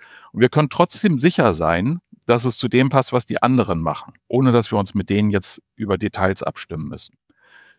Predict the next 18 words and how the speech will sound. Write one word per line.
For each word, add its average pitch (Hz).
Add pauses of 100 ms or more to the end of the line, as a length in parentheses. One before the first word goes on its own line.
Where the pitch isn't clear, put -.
(200)
Und 101
außerdem 147
können 135
wir 131
dann 127 (380)
Team 143
für 117
Team 139
unsere 101
eigenen 113
Entscheidungen 123
treffen, - (540)
weil 113
wir 120
halt 120
eben 110
nicht, - (100)
äh, 110